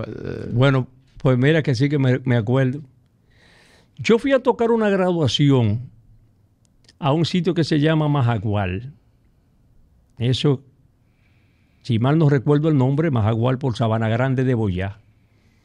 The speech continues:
Speaker 2: Y yo recuerdo que nosotros llegamos allí y la guagua del sonido no había llegado.
Speaker 1: Ay, ay, ay, ay, ay, ay,
Speaker 2: Y la
Speaker 1: ay.
Speaker 2: orquesta llegó.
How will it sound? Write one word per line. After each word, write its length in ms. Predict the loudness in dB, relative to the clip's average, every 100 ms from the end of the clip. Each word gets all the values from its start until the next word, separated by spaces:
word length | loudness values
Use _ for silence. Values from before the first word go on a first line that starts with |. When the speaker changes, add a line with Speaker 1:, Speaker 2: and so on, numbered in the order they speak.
| _ _ _ _ _ _ _ _ _ _ _ _
Speaker 2:
Y 120 | 0
yo 160 | 4 4
recuerdo 640 | 2 0 2 4 4 2 0
que 260 | 0 2
nosotros 480 | 2 2 0 0 2
llegamos 520 | 2 0 -2 -4 -4
allí 420 | -4 -2 -2 -4 -8 -20 _ _ _ _ _ _
y 120 | 2
la 100 | 2
guagua 300 | 2 2 2
del 180 | 2 0
sonido 640 | 0 2 2 2 2 2
no 100 | 2
había 180 | 0 0
llegado. 520 | 0 -2 -2 -4 -6 -8
Speaker 1:
Ay, 340 | -6 -6 -6
ay, 260 | -8 -10 -14
ay, 240 | -16 -16
ay, 0 |
ay, 280 | -14 -14 -14
ay, 240 | -16 -10 0
Speaker 2:
Y 140 | 4
la 80 | 4
Speaker 1:
ay. 40 |
Speaker 2:
orquesta 440 | 2 0 -2 0 -2
llegó. 340 | -2 -4 -8